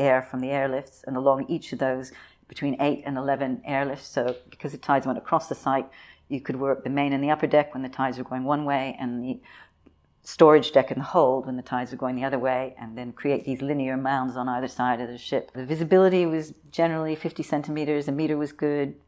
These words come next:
anything above that was a real bonus. <laughs> Nil visibility, you were working by yourself, but in an area that was predetermined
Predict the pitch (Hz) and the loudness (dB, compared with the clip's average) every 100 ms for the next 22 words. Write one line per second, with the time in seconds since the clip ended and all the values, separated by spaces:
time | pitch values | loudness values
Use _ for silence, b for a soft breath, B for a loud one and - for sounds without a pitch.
0 | _ _ - 143 143 143 139 139 131 135 | _ _ -2 0 0 -2 6 6 6 4
1 | 135 127 135 139 127 135 143 - - - | 2 0 -2 0 2 4 2 0 -6 -8
2 | 156 180 196 190 170 151 147 147 143 139 | -4 0 2 2 -2 -2 -4 -4 -6 -8
3 | 143 165 160 160 143 139 131 - 131 139 | 0 2 2 0 -2 -2 -6 -2 2 2
4 | - - b b b b - 156 - - | -2 -14 b b b b 2 2 2 -2
5 | 165 160 156 147 147 - - 151 143 - | 0 0 0 0 -2 -6 -8 -6 -6 -6
6 | 135 131 131 127 | -6 -6 -8 -8